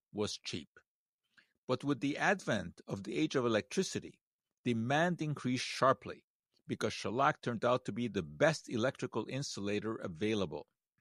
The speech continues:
And demand rose even further when shellac proved to be better than hard rubber for making phonograph records. It wasn't ideal, however, given that it was fragile and the amount of music that could be recorded on a side was quite limited.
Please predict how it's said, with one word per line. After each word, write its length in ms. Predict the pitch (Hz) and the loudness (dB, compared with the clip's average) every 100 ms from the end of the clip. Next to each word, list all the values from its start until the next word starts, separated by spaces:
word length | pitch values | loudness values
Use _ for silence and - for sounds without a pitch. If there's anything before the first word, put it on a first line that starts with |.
| _ _ _ _ _ _ - | _ _ _ _ _ _ -8
And 120 | 113 | 0
demand 420 | 156 180 214 190 | 4 6 4 4
rose 360 | 175 208 156 151 | 6 6 6 2
even 220 | 160 160 | 0 -2
further 580 | - - 208 139 92 - _ _ | -2 2 4 4 2 0 _ _
when 140 | - 120 | -2 -2
shellac 440 | - 131 160 175 | 0 4 4 4
proved 240 | - 165 - | 2 0 0
to 60 | |
be 160 | 160 131 | -2 -2
better 380 | 87 143 165 139 | 2 4 4 4
than 180 | 110 107 | 2 0
hard 400 | 117 135 120 92 | 2 4 4 2
rubber 460 | 127 160 101 139 - _ _ | 4 4 2 0 -6 _ _
for 140 | - 165 | -2 0
making 400 | 139 147 151 147 | 2 0 0 -4
phonograph 680 | - 120 123 117 127 127 - | -2 0 0 2 2 2 0
records. 640 | 160 - 117 - - - _ _ _ _ | 0 0 -2 -4 -16 -20 _ _ _ _
It 200 | - - | -6 -4
wasn't 400 | 135 202 190 156 | 0 0 0 0
ideal, 420 | 107 104 113 180 | 2 2 4 4
however, 480 | 117 92 92 98 156 - _ _ | 6 4 2 2 -2 -6 _ _
given 280 | 135 127 127 | -4 -2 0
that 160 | 110 104 | 2 2
it 120 | - | 0
was 140 | 85 | -6
fragile 800 | - - 131 127 92 90 85 - - _ _ _ - | -8 -4 2 2 2 0 0 -4 -10 _ _ _ -8
and 140 | 92 | -2
the 60 | 110 | 0
amount 340 | 123 131 - | 4 2 0
of 100 | 87 | -2
music 460 | 120 156 120 110 - | 0 0 2 0 0
that 160 | 104 | -2
could 160 | - 85 | -2 -2
be 100 | 90 | -2
recorded 580 | 87 - - 135 113 90 | -2 -4 -2 0 0 -2
on 140 | 82 | -4
a 60 | 85 | -6
side 400 | - 113 101 95 | -4 0 0 -2
was 120 | 92 | -6
quite 300 | - 85 - | -4 -4 0
limited. 380 | 135 101 78 | 2 2 -2